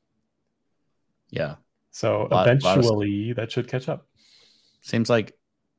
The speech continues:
Speaker 1: every week there's something causing gas to have these spikes again and more eth getting burned. Uh,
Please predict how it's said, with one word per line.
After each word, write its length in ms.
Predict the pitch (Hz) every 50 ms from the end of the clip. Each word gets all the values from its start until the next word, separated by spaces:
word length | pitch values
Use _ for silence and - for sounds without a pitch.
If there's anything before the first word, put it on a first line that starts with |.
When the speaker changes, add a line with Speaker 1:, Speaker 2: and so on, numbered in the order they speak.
| _ _ -
Speaker 1:
every 240 | 107 107 113 110 98
week 260 | 101 101 95 85 -
there's 200 | - 82 80 -
something 380 | - 95 90 85 - 85 82 80
causing 560 | - - 82 78 82 87 82 80 80 80 82 - _ _ _ _ _ _ _ _ _ _ _ _ _ _ _ _
gas 440 | - - 90 87 87 87 - - -
to 140 | - - 82
have 280 | 80 92 85 80 80 80
these 140 | 80 78 -
spikes 540 | - - - 85 80 80 - - - - -
again 360 | 80 87 85 80 80 78 76
and 280 | 76 69 65 - - - _ _ _ _ _ _ _ -
more 200 | 87 80 78 - -
eth 140 | 90 - -
getting 260 | - 92 98 - 95
burned. 400 | - 78 78 76 76 76 76 - _ _ _ _ _ _ _ _ _ _ _ _ _ _ _ _ _ _ _ _ -
Uh, 440 | 90 82 78 73 71 64 58 -